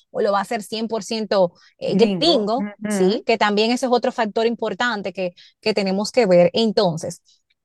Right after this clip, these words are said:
Speaker 1: factor de que si usted hace la cena en, en casa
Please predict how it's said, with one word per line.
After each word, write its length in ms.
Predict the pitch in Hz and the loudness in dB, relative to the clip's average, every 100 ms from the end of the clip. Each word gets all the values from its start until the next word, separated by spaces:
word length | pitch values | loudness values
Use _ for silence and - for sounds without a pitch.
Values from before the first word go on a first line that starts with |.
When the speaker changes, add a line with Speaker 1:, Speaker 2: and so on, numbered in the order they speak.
| _ _ _ _ | _ _ _ _
Speaker 1:
factor 720 | - 311 - - 339 415 415 | 2 2 2 4 6 6 4
de 100 | 320 | -2
que 140 | 285 | -4
si 80 | 269 | -6
usted 280 | 254 277 320 _ | -2 -2 -4 _
hace 260 | 262 277 294 | -6 -6 -4
la 140 | 262 | -6
cena 220 | - 233 | -6 -6
en, 100 | 233 185 | -6 -8
en 200 | - 208 | -6 -6
casa 480 | 175 - - - - | -4 -6 -8 -12 -16